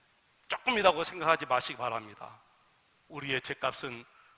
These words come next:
우리가 감당할 수 없도록 큽니다. 그래서 우리 하나님이 하나밖에 없는 아들 예수님을 이 세상에 보내주시고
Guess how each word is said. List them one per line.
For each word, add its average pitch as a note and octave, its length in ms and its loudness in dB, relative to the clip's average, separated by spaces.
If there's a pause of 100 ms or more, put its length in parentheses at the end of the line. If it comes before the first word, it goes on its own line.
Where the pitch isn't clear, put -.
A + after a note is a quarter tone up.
(140)
우리가 C#3 280 0
감당할 A#3+ 680 2
수 - 140 -2
없도록 - 360 0
큽니다. D3 460 -8 (500)
그래서 G3+ 480 4 (340)
우리 D3+ 180 0
하나님이 C#3+ 520 4 (1080)
하나밖에 C#3+ 480 2
없는 B2 300 -6
아들 A#2 320 -2
예수님을 F3+ 560 0 (520)
이 D#3 140 -4
세상에 D3 360 2
보내주시고 B2 680 -4